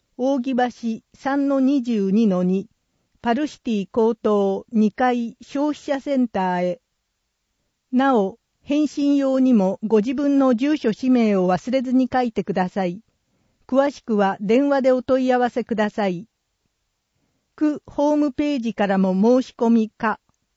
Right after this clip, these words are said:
電話、五六八三零三二一。ファックス、五六八三零三一八。十四、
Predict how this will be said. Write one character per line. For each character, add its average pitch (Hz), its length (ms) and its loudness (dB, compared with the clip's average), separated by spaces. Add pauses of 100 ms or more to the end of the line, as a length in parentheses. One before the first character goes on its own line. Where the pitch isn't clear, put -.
(440)
電 277 360 -2
話、 247 280 -2 (480)
五 311 320 0
六 311 260 -4
八 190 300 -8
三 208 480 -4 (260)
零 277 280 -2
三 247 400 -2
二 247 340 0
一。 196 380 -10 (920)
フ - 140 -6
ァ - 40 2
ッ - 40 -8
ク - 100 -20
ス、 202 320 -4 (260)
五 285 320 -2
六 302 240 -4
八 196 260 -6
三 202 500 -2 (180)
零 277 280 0
三 233 400 -2
一 226 260 -6
八。 196 420 -8 (2750)
十 294 300 0
四、 247 440 0